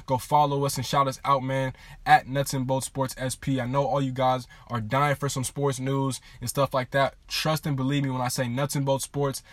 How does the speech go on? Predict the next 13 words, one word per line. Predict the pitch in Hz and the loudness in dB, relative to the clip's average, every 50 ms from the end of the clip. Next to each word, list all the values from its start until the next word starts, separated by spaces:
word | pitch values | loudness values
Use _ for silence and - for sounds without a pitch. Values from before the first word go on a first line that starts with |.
| - - | -18 -6
has | - 131 127 - - | -4 -4 -4 -4 -2
all | - 135 151 151 | 0 4 4 4
the | 139 135 | 4 2
content | - - - 151 147 143 - 147 135 117 | -4 -2 -2 0 0 0 0 -2 -4 -4
that | 123 117 - | -4 -6 -6
you | 131 - | -6 -6
crave | - - 147 139 139 135 123 | -4 0 0 0 2 0 -2
and | 120 | -4
desire, | 120 117 110 110 120 117 113 107 | -6 -4 -4 -4 -2 -2 -4 -4
man. | 104 110 110 110 110 107 - - - - - - | -6 -6 -6 -6 -6 -8 -10 -12 -20 -20 -20 -10
But | - 120 | -6 -6
as | 117 98 - - | -6 -6 -2 2
always, | 147 165 175 180 175 180 175 170 165 156 - | 4 6 6 6 6 4 4 2 0 -2 -6